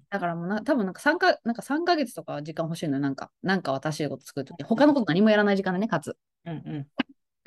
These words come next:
Speaker 1: だから、なんかこう、隙間にやるっていうことが多分ね、その創造的なことをやる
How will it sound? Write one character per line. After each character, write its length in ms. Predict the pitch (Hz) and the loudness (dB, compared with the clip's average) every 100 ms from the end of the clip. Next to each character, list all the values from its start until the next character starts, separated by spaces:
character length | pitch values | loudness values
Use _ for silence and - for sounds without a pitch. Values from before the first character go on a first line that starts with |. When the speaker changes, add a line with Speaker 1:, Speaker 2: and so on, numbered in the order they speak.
| 277 | 2
Speaker 1:
だ 200 | 190 202 | 4 2
か 100 | 180 | 0
ら、 60 | - | 2
な 100 | 226 | 0
ん 40 | |
か 100 | 185 | 0
こ 160 | 170 269 | -6 -6
う、 20 | |
隙 220 | - 359 | -2 2
間 140 | 370 370 | 4 4
に 100 | 339 | 4
や 100 | 311 | 4
る 100 | 320 | 2
っ 0 | |
て 100 | - | 0
い 20 | |
う 20 | |
こ 60 | 175 | -2
と 40 | |
が 80 | 165 | 0
多 140 | 202 156 | -2 -2
分 100 | 151 | -2
ね、 160 | 143 - - - _ _ | -4 -6 -20 -20 _ _
そ 180 | - 208 | -2 0
の 80 | |
創 220 | 208 269 277 | 2 2 2
造 140 | 269 | 0
的 180 | 277 254 | -2 -2
な 100 | 254 | -2
こ 80 | 247 | 0
と 80 | |
を 40 | 165 | 0
や 80 | |
る 100 | 151 | 0